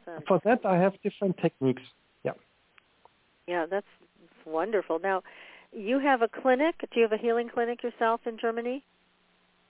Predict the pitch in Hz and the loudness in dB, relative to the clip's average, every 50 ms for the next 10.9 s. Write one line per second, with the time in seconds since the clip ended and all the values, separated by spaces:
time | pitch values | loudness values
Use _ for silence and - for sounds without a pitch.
0 | _ _ - 180 165 165 - _ _ _ _ _ _ - - 170 185 180 139 - | _ _ -2 0 0 -2 -4 _ _ _ _ _ _ 0 4 4 6 6 4 4
1 | - 208 262 262 - - - - - _ _ _ _ - _ _ _ - 175 165 | 4 4 4 4 4 0 -6 -16 -18 _ _ _ _ -20 _ _ _ -2 2 2
2 | 170 156 - 160 160 131 104 - - - - - - - - - - - - _ | 2 2 4 4 2 2 0 -2 -10 -20 -20 -20 -20 -18 -18 -16 -16 -16 -8 _
3 | - 180 175 - - - _ _ - - 160 - 190 202 170 175 - - 170 - | 2 2 2 2 -4 -16 _ _ 0 2 2 4 4 2 2 0 -2 -8 -12 -2
4 | - 190 214 226 220 - - - - 156 156 160 - - 175 175 185 180 165 175 | 2 4 4 4 2 -2 -6 -4 -2 -2 -2 -2 0 2 2 2 2 2 0 -2
5 | 160 156 143 147 151 - - 147 147 151 143 135 - - - - 160 147 139 143 | 0 0 0 0 -2 -2 0 0 0 0 -2 -4 -8 -8 -2 0 0 0 0 -2
6 | 156 - - 151 139 131 - 156 196 - - 151 135 123 120 127 151 202 220 214 | -6 -2 0 0 0 2 2 2 2 2 0 0 0 2 4 4 4 4 2 0
7 | - - - - - - - - - 170 151 170 170 170 170 - - _ - 175 | -6 -16 -18 -18 -18 -18 -18 -16 -16 -6 0 2 2 2 0 -2 -10 _ -20 -18
8 | 160 165 165 156 156 147 147 160 160 151 147 139 147 151 156 185 202 175 - - | -10 -6 -2 0 2 2 4 4 4 2 2 2 2 4 4 4 2 2 0 -4
9 | - 160 143 - - - - 143 151 143 139 131 131 139 180 226 240 - - - | -4 -4 -4 -4 -4 -2 -2 0 0 0 2 2 2 4 4 4 2 0 -4 -10
10 | - - _ _ - 165 147 151 151 - - 165 151 151 160 170 - - | -16 -16 _ _ 0 2 2 2 0 0 0 2 4 4 4 4 2 0